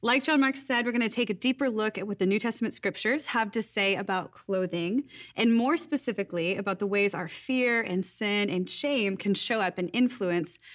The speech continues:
not only our relationship to ourselves in clothing, but also to other people as well.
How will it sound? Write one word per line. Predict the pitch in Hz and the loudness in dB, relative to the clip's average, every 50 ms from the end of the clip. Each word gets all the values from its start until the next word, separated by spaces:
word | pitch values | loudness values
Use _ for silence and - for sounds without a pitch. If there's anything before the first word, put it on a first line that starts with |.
| - - _ | -20 -6 _
not | 214 233 254 320 359 349 | 2 4 4 4 2 2
only | 254 262 262 247 247 208 | 0 0 2 2 2 2
our | 170 214 | 2 0
relationship | 202 208 202 202 202 - 214 202 - 220 - | 0 0 0 0 0 0 0 0 0 -2 -6
to | - - 196 180 | -2 -2 -2 -2
ourselves | - 185 170 165 - - - - 285 294 240 208 196 190 - | 0 -2 -2 -2 -4 -4 -2 -2 0 0 0 0 -2 -2 -2
in | 185 180 | -4 -4
clothing, | 170 - 180 165 156 170 170 170 180 | -2 0 -2 -2 0 0 0 0 0
but | 175 202 - - | -2 -2 -2 -2
also | 190 196 202 196 - - 185 175 | -2 -2 -2 -4 -2 -2 -4 -2
to | 170 - - - | -2 -4 -6 -6
other | 190 175 170 | -6 -6 -6
people | 170 - 175 175 - 170 165 160 - | -6 -6 -10 -8 -6 -8 -8 -8 -6
as | - 156 165 165 - - | -6 -6 -4 -4 -6 -6
well. | - 190 175 139 92 - - | -4 -4 -4 -2 -4 -6 -10